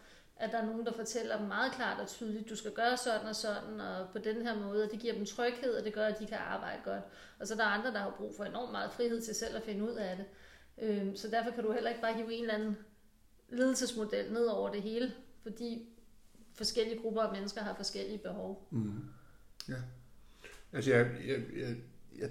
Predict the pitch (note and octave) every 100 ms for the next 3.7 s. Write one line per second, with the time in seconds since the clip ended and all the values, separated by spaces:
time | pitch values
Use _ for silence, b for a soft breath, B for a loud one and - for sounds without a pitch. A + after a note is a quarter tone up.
0 | - A#2+ - D#3 D3+ C#3 - B2+ - G#2+
1 | B2 E3 A#2+ A2+ A#2 - A#2 G#2+ G2+ -
2 | - G2 F#2+ F#2+ G2 G2 F#2+ - G2+ F#2+
3 | G2+ A2+ A#2+ B2+ G#2+ G#2